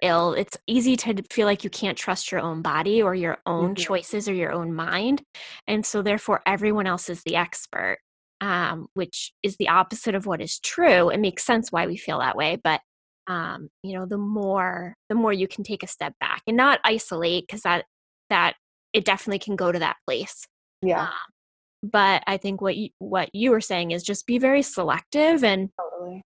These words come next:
Speaker 1: and honest with yourself. Like, I, there are definitely times where I'm, you know, I'm reading something and,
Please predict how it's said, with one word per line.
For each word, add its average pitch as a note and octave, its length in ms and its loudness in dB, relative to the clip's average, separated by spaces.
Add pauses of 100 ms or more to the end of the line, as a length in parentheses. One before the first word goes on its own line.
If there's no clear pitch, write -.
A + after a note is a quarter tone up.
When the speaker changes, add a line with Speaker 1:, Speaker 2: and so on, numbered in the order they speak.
(280)
Speaker 1:
and A#3+ 180 8
honest G#3 440 4
with F3+ 160 -4
yourself. - 440 -4
Like, F#3 160 -4
I, F#3+ 420 4 (120)
there G3 140 4
are F#3+ 260 6
definitely G#3 460 0
times F#3+ 440 0
where F#3+ 160 4
I'm, F#3 520 2 (340)
you G3 80 -2
know, F#3 100 4
I'm F#3 220 4
reading F#3+ 280 2
something D#4 600 4 (500)
and, F#3 560 2